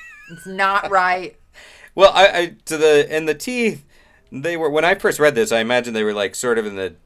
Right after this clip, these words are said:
Speaker 2: actual billfold part of the, the wallet, but, uh, it was in one of the wallet's compartments. And one of the tooth, teeth, <laughs> one of the tooth.
Speaker 1: One of the tooth.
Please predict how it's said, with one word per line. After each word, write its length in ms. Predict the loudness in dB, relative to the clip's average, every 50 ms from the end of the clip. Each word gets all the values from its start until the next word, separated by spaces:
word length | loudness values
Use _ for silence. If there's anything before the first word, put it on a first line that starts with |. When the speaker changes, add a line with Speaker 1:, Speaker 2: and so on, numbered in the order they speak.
| -12 -10
Speaker 2:
actual 320 | -10 -10 -8 -8 -10 -12
billfold 540 | -8 -8 -8 -8 -8 -6 -6 -6 -6 -6 -6
part 220 | -6 -6 -6 -6
of 80 | -6 -4
the, 280 | -4 -2 -2 -2 -2 -2 -4
the 80 | -4 -2
wallet, 240 | 0 0 0 -2
but, 200 | -4 -8 -10 -10 -14 -16 -10
uh, 200 | -6 -6 -6 -4 -6
it 120 | -8 -6
was 180 | -6 -8 -8 -10 -8
in 200 | -8 -8 -6 -6
one 120 | -6 -4
of 40 | -4
the 60 | -4
wallet's 380 | -4 -2 -2 -2 -2 -2 -4 -8
compartments. 960 | -12 -14 -14 -14 -14 -4 -2 -2 -2 -2 -6 -12 -16 -16 _ -18 -20 -20 _ _ _ _ _ _ _ _ _ _ _ _ _ _ _ _ _ _ _
And 920 | -10 -8 -8 -6 -6 -6 -6 -8 -8 -10 -12 -14 -16 -16 -18 -20 -20 -20 _ _ _ _ _ _
one 400 | _ -20 -14 -4 0 0 0 0
of 120 | 0 -2 -4
the 80 | -4 -4
tooth, 720 | -4 -10 -10 -8 -8 -8 -8 -8 -10 -12 -16 _ _ _
teeth, 440 | -10 -8 -8 -8 -8 -10 -14 -18 -20 -20 -20 -20 -20 -16 -10
<laughs> 140 | -8 -8 -6
one 160 | -6 -6 -6
of 60 | -8
the 80 | -12 -14
tooth. 200 | -12 -12 -12 -12
Speaker 1:
One 120 | -12 -14
of 80 | -14 -14
the 80 | -14
tooth. 320 | -14 -14 -14 -16 -16 -16